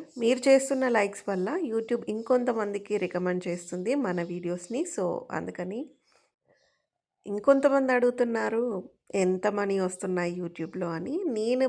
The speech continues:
బేసిక్‌గా స్టార్ట్ చేసింది, నేననే కాదు ఎవరైనా, ఒకటి మనీ కోసం, ఇంకొకటి మెమరీస్‌ని స్టోర్ చేసుకోవడం కోసం. బేసిక్‌గా నేను స్టార్ట్ చేసింది అయితే మెమరీస్‌ని స్టోర్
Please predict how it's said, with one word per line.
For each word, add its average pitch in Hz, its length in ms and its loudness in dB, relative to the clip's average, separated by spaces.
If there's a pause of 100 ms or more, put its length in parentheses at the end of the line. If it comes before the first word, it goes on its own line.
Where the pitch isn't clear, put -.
(100)
బేసిక్‌గా 220 500 0
స్టార్ట్ 185 340 0
చేసింది, 180 500 -4 (200)
నేననే 185 380 -2 (100)
కాదు 175 160 -4 (180)
ఎవరైనా, 180 400 -2 (920)
ఒకటి 208 440 -4 (100)
మనీ 190 260 2
కోసం, 202 320 -2 (200)
ఇంకొకటి 220 500 -2 (640)
మెమరీస్‌ని 247 640 4
స్టోర్ 190 320 0
చేసుకోవడం 185 560 -6
కోసం. 190 340 -8 (360)
బేసిక్‌గా 196 560 2
నేను 214 160 -2
స్టార్ట్ 190 300 -2
చేసింది 202 360 -4
అయితే 190 160 -4 (120)
మెమరీస్‌ని 202 460 -2
స్టోర్ 185 280 -4